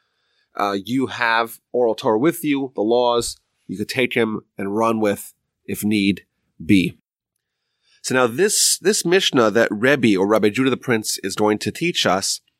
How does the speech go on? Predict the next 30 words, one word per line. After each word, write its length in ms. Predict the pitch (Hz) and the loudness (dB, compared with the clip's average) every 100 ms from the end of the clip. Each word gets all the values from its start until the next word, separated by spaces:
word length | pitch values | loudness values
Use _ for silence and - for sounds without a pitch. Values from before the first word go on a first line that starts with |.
| _ _ _ | _ _ _
in 120 | 107 | -4
my 200 | 113 139 | 0 0
assessment, 720 | 135 - 104 - 95 85 85 _ _ - | 0 0 0 -2 -4 -6 -8 _ _ -12
it 80 | 104 | -6
really, 260 | 110 139 147 | 0 0 2
like, 200 | 123 117 | 0 -2
if 140 | 117 | -6
you 160 | 160 185 | -4 0
only 280 | 156 147 143 | 0 0 0
needed 380 | 110 123 131 104 | 0 2 2 0
one 300 | 95 113 110 | 0 0 0
Mishnah 440 | 117 - 135 139 _ _ _ _ _ | -2 0 -2 -2 _ _ _ _ _
or 120 | 92 | -8
one 220 | 92 127 | 0 0
teaching 480 | 131 127 - 131 135 | 0 -8 -4 -4 -4
that 100 | 127 - | -8 -8
really 360 | 101 110 123 | -6 -2 -2
could 220 | 123 107 80 | -2 -8 -4
guide 280 | 98 110 | -2 -2
you 140 | 104 110 | -2 -2
in 60 | |
life 380 | 98 107 147 - _ _ _ _ _ | 0 0 -2 -10 _ _ _ _ _
and 160 | 101 - _ | -10 -10 _
give 180 | 135 123 | -2 2
you 120 | 123 | 2
everything 260 | 117 131 127 | 2 2 0
you 80 | |
need 180 | 113 117 | 2 0
to 80 | 120 | -2
do, 380 | 87 117 139 165 | 0 2 2 0